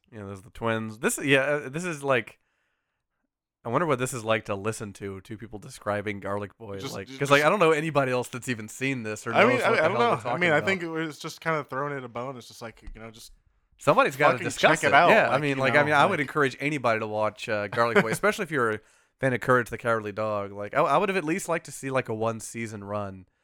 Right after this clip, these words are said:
Speaker 2: <laughs> Of just Garlic
Speaker 1: Boy.
Speaker 2: Boy?
Speaker 1: Yeah,
Speaker 2: Uh,
Speaker 1: of course. Yeah.
Speaker 2: what's, what's that progression? Like, I mean, I guess it would be, I guess it wouldn't be, like, linear. It would just be, like, a bunch of little stories about just, like, what Garlic Boy has
Speaker 1: Yeah.
Speaker 2: to deal with.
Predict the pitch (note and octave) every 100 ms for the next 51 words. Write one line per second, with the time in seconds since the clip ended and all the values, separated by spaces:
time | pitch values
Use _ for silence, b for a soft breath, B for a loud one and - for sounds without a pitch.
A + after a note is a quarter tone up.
0 | _ - - G3 F3 - A2+ A#2 C#3 D#3+
1 | G2+ F3 F#3 E3 G#2+ - F3+ C3+ D#3+ -
2 | B2 D#3+ E3 F3 D3+ D3+ D#3 D3+ C3 C3+
3 | C#3+ B2+ A2+ C3 D3+ D3+ D3+ D3+ C#3 D3
4 | C#3 C#3 C3 A#2 B2+ B2 B2+ A#2 A2 A2
5 | G#2 A2+ A#2 G#2+ G#2+ G#2 G2+ A#2 G#2+ G2+
6 | G2 G#2+ G#2 G2 _ _ _ _ _ _
7 | B2+ A2 G2+ - A#2 A2 G#2 G#2 A2 G2+
8 | G#2 G#2 G#2+ G2 G#2 G#2+ G#2+ A2+ G#2+ G2+
9 | G2+ G#2 F#2+ A2+ G#2+ G#2+ G#2